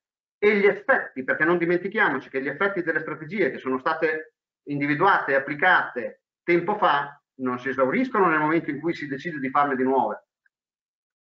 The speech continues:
A questo punto del piano, quindi siamo ancora nella situazione della fotografia della situazione di partenza, va comunque dato già un flash, un riferimento anche di tipo quantitativo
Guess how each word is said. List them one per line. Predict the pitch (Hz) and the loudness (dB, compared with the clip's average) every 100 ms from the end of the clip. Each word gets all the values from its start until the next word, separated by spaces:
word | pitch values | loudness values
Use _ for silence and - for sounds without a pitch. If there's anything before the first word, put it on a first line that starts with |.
| _ _ _ - | _ _ _ -4
A | 202 | 0
questo | 285 269 | 2 2
punto | 277 294 220 | 0 2 2
del | 202 | 0
piano, | 214 208 170 151 160 | 0 2 2 0 -2
quindi | 196 170 | -2 0
siamo | 180 175 | 0 2
ancora | 170 233 196 | 2 2 2
nella | 147 135 | 0 -2
situazione | 147 151 - 233 190 139 123 - _ | -4 -8 -6 -2 0 0 -2 -8 _
della | 139 139 | -6 -6
fotografia | - 165 160 165 214 | -2 0 0 0 0
della | 143 135 | 2 0
situazione | 151 135 131 170 151 135 127 | -2 -10 -6 -6 -2 -4 -4
di | 123 | -2
partenza, | 170 165 151 123 139 | -2 0 -2 -2 0
va | 139 196 | 2 0
comunque | - 190 190 247 262 190 165 | 4 6 6 2 0 2 2
dato | 175 226 220 - 196 | 4 4 2 -2 -2
già | 165 185 196 - - _ | 4 4 4 0 -8 _
un | 160 175 170 170 165 165 170 - _ _ | -6 -4 -2 2 4 4 0 -12 _ _
flash, | 196 233 - - - | 2 2 0 -6 -6
un | 151 | -4
riferimento | 165 156 165 175 233 160 - 113 101 - | -4 2 2 2 2 -2 -4 -8 -6 0
anche | 170 170 147 | 0 0 -4
di | 135 | -8
tipo | 185 143 | -10 -6
quantitativo | 135 127 123 117 127 113 95 | -4 -4 -6 -10 -8 -12 -12